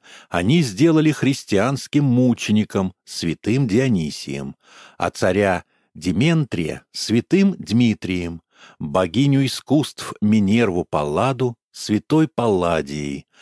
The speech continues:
бога солнца Гелиоса — святым Ильей. Каждому языческому богу придумали новое житие, связав его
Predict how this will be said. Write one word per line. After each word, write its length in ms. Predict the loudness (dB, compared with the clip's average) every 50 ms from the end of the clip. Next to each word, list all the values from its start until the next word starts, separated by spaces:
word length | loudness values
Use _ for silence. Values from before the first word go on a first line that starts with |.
| -20 -20 -20 -20 -18 _
бога 460 | -12 -4 0 2 2 4 4 2 0 0
солнца 560 | 0 0 0 2 2 0 -2 0 0 -2 -2
Гелиоса — 840 | 0 2 2 4 4 4 4 4 2 0 -2 -4 -4 -4 -4 -6 -10
святым 640 | -12 -12 -8 -8 -8 -8 -6 -4 -2 -2 -2 -2 -6 -10 _ _
Ильей. 680 | _ -8 -6 -4 -4 -4 -4 -4 -4 -4 -6 -10 -12 _ _ _ _ _ _ _ _ _ _ _ _
Каждому 540 | -2 0 0 0 0 0 0 2 4 4 4
языческому 800 | 4 4 2 2 0 0 0 -2 -4 -4 -4 -4 -4 -2 -4 -6
богу 540 | -4 0 0 0 0 2 0 -2 -2 -4 -4 _
придумали 600 | 0 0 0 2 2 4 4 4 4 4 4 2
новое 440 | 2 2 2 2 4 2 2 2
житие, 640 | -2 -6 -10 -10 -10 -8 -8 -4 -2 -2 -2 -2 -4 -6 _ _ _
связав 600 | -14 -10 -8 -8 -8 -4 -4 -4 -4 -4 -4 -6
его 340 | -6 -4 -4 -6 -8 -10